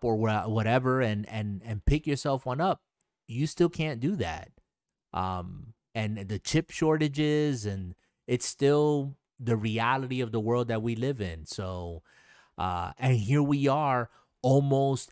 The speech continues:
at, well, not almost, but we're halfway, more than halfway through the year.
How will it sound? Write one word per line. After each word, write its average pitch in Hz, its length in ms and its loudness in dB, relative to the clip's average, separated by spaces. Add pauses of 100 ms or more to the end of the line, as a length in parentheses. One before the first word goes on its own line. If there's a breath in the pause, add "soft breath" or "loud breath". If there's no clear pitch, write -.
at, 120 400 0 (100)
well, 117 320 -2 (180)
not 131 220 0
almost, 120 440 2
but 110 220 0
we're 120 240 2
halfway, 123 760 0
more 127 240 2
than 127 120 0
halfway 117 320 0
through 123 220 -2
the 113 100 0
year. 127 480 0